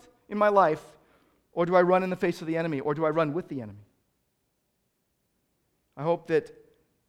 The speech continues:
this is my prayer, that as we read and reflect and, and live out the book of Romans, that, that we would all be prepared to have our hearts and our lives changed.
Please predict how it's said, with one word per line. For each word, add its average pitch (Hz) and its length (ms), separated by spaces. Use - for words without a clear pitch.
this 139 100
is 170 60
my 170 140
prayer, 139 400
that 127 140
as 135 160
we 139 120
read 151 400
and 139 120
reflect 151 520
and, 131 140
and 131 280
live 190 200
out 190 340
the 135 60
book 156 180
of 139 120
Romans, 156 540
that, - 340
that 151 160
we 185 160
would 240 160
all 208 240
be 220 160
prepared 175 520
to 160 80
have 151 260
our 127 280
hearts 220 500
and 160 100
our 143 120
lives 135 580
changed. 110 720